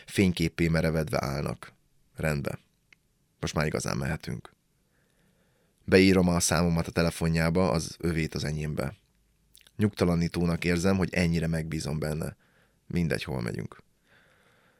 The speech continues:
Negyed órája megy a technó, táncolni is fogunk. Fájdalmat nem érez az ember, de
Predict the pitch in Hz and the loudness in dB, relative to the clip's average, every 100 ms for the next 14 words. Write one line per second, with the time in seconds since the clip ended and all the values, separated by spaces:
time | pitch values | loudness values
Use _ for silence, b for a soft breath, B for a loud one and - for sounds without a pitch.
0 | b b _ - 104 98 95 92 87 82 | b b _ 2 2 4 2 2 4 2
1 | 80 69 - 64 - 50 - - 73 71 | 2 0 -2 -4 -6 -8 -8 -2 -2 -2
2 | 73 69 67 - 69 57 - - - _ | -2 -2 -2 -4 -6 -8 -10 -16 -20 _
3 | _ - 90 90 90 92 82 80 82 80 | _ 2 4 4 2 2 0 -2 0 0
4 | 80 82 82 87 87 95 92 87 90 | -2 -2 -2 0 2 2 2 0 0